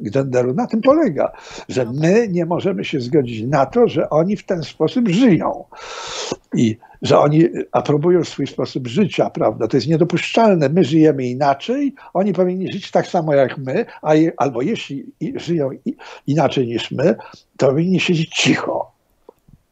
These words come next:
Nie powinno być ich widzieć. Oni najlepiej powinni się gdzieś zaszyć w jakichś katakumbach albo się tam siedzieć w popiwnicach. Wtedy dobrze, my im nic złego nie zrobimy.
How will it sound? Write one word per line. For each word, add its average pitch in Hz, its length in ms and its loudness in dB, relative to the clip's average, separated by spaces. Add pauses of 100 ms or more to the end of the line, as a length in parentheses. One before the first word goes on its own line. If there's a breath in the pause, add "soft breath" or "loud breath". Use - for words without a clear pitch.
(360)
Nie 123 60 2
powinno 170 280 4
być 185 180 2
ich 180 140 2
widzieć. 156 480 2
Oni 139 120 -4
najlepiej 151 380 6
powinni 165 300 2
się 147 80 -2
gdzieś 143 300 2 (200 loud breath)
zaszyć 113 800 -2 (340 loud breath)
w - 40 -4
jakichś 107 220 -4
katakumbach 123 920 0
albo 123 240 -4
się - 160 -10
tam 101 160 -8
siedzieć 147 500 -2
w - 60 -16
popiwnicach. 131 1000 -2 (140)
Wtedy 311 280 2
dobrze, 165 400 2
my 143 140 -8
im 156 220 -6 (140)
nic 139 240 -10
złego 139 280 0
nie 127 120 -2
zrobimy. 110 560 -6